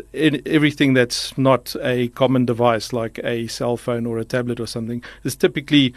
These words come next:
a device that's communicating for some purpose. So, think smart meters, vehicle tracking, fleet management, security applications. There's a whole host of hardware out there that uses the G S M network for communication.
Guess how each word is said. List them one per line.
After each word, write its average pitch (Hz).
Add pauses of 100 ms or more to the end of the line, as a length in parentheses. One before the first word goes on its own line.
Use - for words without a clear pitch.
(160)
a -
device 127
that's 123
communicating 127
for 123
some 120
purpose. 117
So, 117
think 131
smart 127
meters, 123 (260)
vehicle 127
tracking, 120
fleet 123
management, 117 (280)
security 127
applications. 117
There's 139
a 139
whole 156
host 143
of 123 (380)
hardware 131
out 135
there 117
that 113
uses 127
the 131
G 127
S 123
M 127
network 120
for -
communication. 113